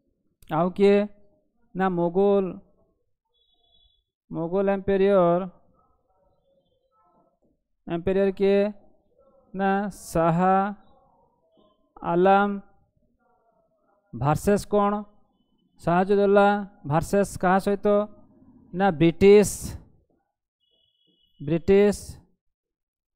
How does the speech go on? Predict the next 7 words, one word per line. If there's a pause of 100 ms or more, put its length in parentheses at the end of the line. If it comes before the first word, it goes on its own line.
(280)
ଫୋର୍ସେସ, (2000)
ଯେ
କି
ଲିଡ୍
ଛୁଆ
କିଏ
ନେଇଥିଲେ?